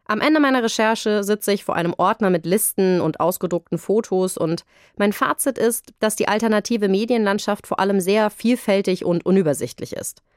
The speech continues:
Aber so frei, wie sie von der A F D auf ihrem Medienkongress beschrieben wurde, so ganz unabhängig von politischen Parteien und vor allem von Ideologie, ist sie nicht.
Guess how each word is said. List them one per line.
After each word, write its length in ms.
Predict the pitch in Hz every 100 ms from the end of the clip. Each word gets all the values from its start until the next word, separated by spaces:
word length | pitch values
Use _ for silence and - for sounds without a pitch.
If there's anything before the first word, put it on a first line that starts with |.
| _ - _ _
Aber 340 | 190 214 214
so 200 | 208 190
frei, 640 | 175 - - 190 285 220 143
wie 200 | 160 180
sie 200 | 170 170
von 200 | - 175
der 160 | 175 180
A 160 | 175
F 100 | 175
D 240 | - 220 -
auf 140 | -
ihrem 200 | 175 165
Medienkongress 720 | 175 247 247 196 156 147 151 -
beschrieben 420 | - - 147 143
wurde, 320 | 143 156 220 - _ _
so 280 | - 185 185
ganz 360 | 185 196 208 -
unabhängig 720 | 240 285 233 - 202 208 190 -
von 240 | 185 185
politischen 500 | - 185 214 208 175
Parteien 640 | - - - 220 226 214
und 160 | 170 175
vor 220 | 175 -
allem 280 | 277 262 190
von 200 | - 180
Ideologie, 760 | 202 202 185 175 160 240 180 - _ _ _
ist 180 | 175 -
sie 100 | 160
nicht. 320 | 135 - -